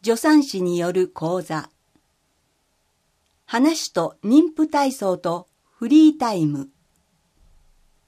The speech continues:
電話、または直接窓口予約。定員五人。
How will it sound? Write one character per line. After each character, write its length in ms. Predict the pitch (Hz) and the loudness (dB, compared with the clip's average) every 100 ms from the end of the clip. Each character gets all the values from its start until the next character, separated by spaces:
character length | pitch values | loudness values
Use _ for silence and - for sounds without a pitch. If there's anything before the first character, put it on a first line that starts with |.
| _ _ _ _ _ _ _ _ | _ _ _ _ _ _ _ _
電 320 | 190 233 254 | -4 0 0
話、 220 | 233 220 - _ _ - | 0 -4 -6 _ _ -8
ま 140 | 214 | -4
た 160 | 214 294 | 0 0
は 240 | 196 170 - 196 | 0 -2 -6 -10
直 220 | 202 311 | -4 -4
接 320 | 320 311 277 | -2 -2 -2
窓 320 | 214 220 302 | -2 0 0
口 300 | 302 294 277 | 0 0 -2
予 120 | 269 | 0
約。 440 | 247 180 - 139 - _ _ _ _ _ _ _ _ _ _ _ | 0 -4 -8 -14 -14 _ _ _ _ _ _ _ _ _ _ _
定 340 | 247 294 311 | -2 0 2
員 380 | 311 269 269 262 _ _ - | 2 2 0 -2 _ _ -6
五 180 | 208 | 0
人。 400 | 240 294 233 147 | 4 4 4 0